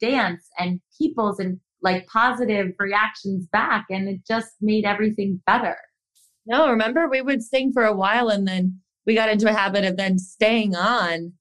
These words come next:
Speaker 1: <laughs>
Speaker 2: and just, like, chatting with everyone, because it's true, like, you did feel better. And I think in a time when everyone felt so isolated and alone,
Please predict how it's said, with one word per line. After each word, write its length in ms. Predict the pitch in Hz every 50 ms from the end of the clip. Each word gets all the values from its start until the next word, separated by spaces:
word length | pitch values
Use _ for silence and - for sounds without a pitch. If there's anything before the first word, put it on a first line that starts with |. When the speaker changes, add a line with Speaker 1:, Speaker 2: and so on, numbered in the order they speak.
| - 254
Speaker 1:
<laughs> 520 | 254 247 240 226 - - _ _ _ -
Speaker 2:
and 200 | 220 226 226 226
just, 260 | 233 254 240 240 -
like, 220 | 254 226 214 196 -
chatting 500 | - - 226 214 247 311 381 320 226 202
with 180 | 202 196 190 208
everyone, 500 | 196 185 190 190 185 185 185 185 180 180
because 320 | 190 208 190 214 226 220
it's 340 | 220 220 208 208 - - - -
true, 120 | 277 415 415
like, 200 | 269 208 196 185 185
you 180 | 185 214 226
did 200 | 220 240 294 427 -
feel 260 | - 247 214 185 180
better. 460 | 180 185 185 170 165 170 165 170 175
And 200 | - 185 202 208
I 100 | 214 214
think 220 | 214 262 247 277
in 100 | 285 269
a 60 | 240 226 226 -
time 180 | 226 247 294 285
when 120 | 240 214
everyone 340 | 208 214 226 254 247 226 220
felt 220 | 226 220 214 202 185
so 120 | 214 -
isolated 680 | - 175 190 220 226 - _ - 208 202 196 190 190 185
and 100 | 180 180
alone, 600 | 180 175 175 185 208 220 185 147 147 143 151 160